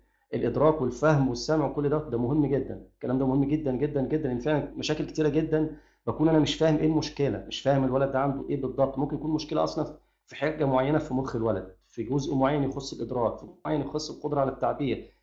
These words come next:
في مشكلة تانية تخص السمع، فلازم أكون فاهم المخ إيه تدخله في هذه المسألة. فقلنا إن المخ بيبقى عدة مناطق وأجزاء أخرى، أيضًا الجسم بيبتدي إيه؟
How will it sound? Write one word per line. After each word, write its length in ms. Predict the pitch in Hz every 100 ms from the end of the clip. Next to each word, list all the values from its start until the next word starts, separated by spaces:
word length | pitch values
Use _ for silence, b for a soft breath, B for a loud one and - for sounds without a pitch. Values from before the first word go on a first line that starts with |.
| _
في 120 | - 123
مشكلة 400 | 127 - 170 160
تانية 280 | 156 165
تخص 320 | 156 160 156 143
السمع، 480 | - 113 95 95 - _ _ -
فلازم 180 | 139 151
أكون 240 | 160 151
فاهم 280 | 175 175 139
المخ 420 | 131 156 - - - 156
إيه 100 | 156
تدخله 460 | 120 117 160 151
في 120 | -
هذه 100 | 117
المسألة. 520 | 107 101 - 110 98 - _ _ _ _ _
فقلنا 340 | - - 180 170
إن 100 | 139
المخ 420 | 127 147 175 - - -
بيبقى 180 | 117 120
عدة 280 | 156 156 135
مناطق 680 | 156 135 139 139 147 - -
وأجزاء 460 | 131 127 123 139 143
أخرى، 400 | - 98 90 - _ _ _ 123
أيضًا 440 | 127 123 139 139 - -
الجسم 520 | 113 107 131 - - - _ _ _ _ _
بيبتدي 420 | - 117 - 143 139
إيه؟ 380 | 131 131 -